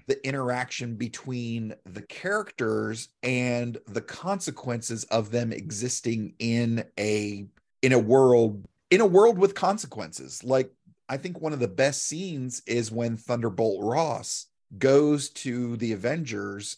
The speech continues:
after, um, at the, or at the beginning of Civil War and presents the Sokovia Accords. And we are seeing, okay, these are the consequences of your actions, and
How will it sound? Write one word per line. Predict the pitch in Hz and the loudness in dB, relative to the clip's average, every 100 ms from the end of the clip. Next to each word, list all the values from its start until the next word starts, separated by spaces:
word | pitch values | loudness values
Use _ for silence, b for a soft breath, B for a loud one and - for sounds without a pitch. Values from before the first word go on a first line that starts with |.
| _ | _
after, | 117 120 - 120 113 107 104 - | -2 -2 -4 -2 2 2 0 -2
um, | 104 101 98 98 95 - _ | -2 0 -2 -6 -10 -16 _
at | 127 - | -4 -2
the, | 131 139 | -2 4
or | 139 135 - | 4 4 2
at | 131 | -2
the | 113 | -2
beginning | 110 101 147 160 | -8 -4 -4 -4
of | 113 | -6
Civil | - 120 104 | -6 -4 -4
War | 101 131 175 - - - b b b b b _ 117 | -4 -2 -2 -4 -10 -16 b b b b b _ 0
and | 123 123 | 2 0
presents | 113 127 107 131 135 | 0 0 2 -2 -4
the | - 117 | -6 -6
Sokovia | - 113 117 104 107 | -6 -2 -2 0 -2
Accords. | 98 - 147 151 - - - | -4 -4 -4 -4 -6 -14 -6
And | 117 117 | -2 2
we | 123 147 | 6 6
are | 135 | 6
seeing, | - - 151 151 131 113 113 | 2 -4 -2 -2 -4 -4 -6
okay, | 117 165 190 123 104 b 76 b b _ 101 | -4 -2 -2 -2 -6 b -16 b b _ -16
these | 107 120 160 175 | -6 -2 -2 2
are | 175 | 4
the | 156 | 4
consequences | - 151 165 170 - 123 113 113 | 2 -2 -2 -4 -4 -4 -4 -4
of | 117 110 | -4 -2
your | 117 | -2
actions, | 127 196 - - 101 95 90 - | -2 -2 -8 -8 -8 -10 -12 -6
and | 123 127 123 123 | -2 0 0 -2